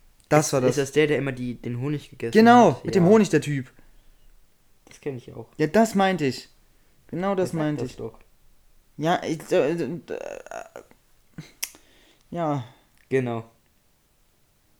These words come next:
Speaker 2: Tom und Jerry?
Speaker 1: Ja.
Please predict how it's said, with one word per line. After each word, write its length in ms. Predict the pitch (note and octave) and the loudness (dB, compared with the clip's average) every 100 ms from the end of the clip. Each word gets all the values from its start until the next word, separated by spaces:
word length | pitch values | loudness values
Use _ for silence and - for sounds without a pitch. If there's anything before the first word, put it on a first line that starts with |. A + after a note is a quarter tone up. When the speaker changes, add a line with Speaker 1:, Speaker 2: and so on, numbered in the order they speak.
| _ _ _ _ _ _ _ _ _ _ _ _ _ _ _ _ _ _ _ | _ _ _ _ _ _ _ _ _ _ _ _ _ _ _ _ _ _ _
Speaker 2:
Tom 160 | - C3 | -8 -6
und 140 | B2 | -6
Jerry? 280 | B2 C3 D#3 _ _ _ _ _ _ _ _ _ _ _ _ _ _ | -8 -10 -12 _ _ _ _ _ _ _ _ _ _ _ _ _ _
Speaker 1:
Ja. 420 | C3 B2+ B2 B2 | -2 0 0 -4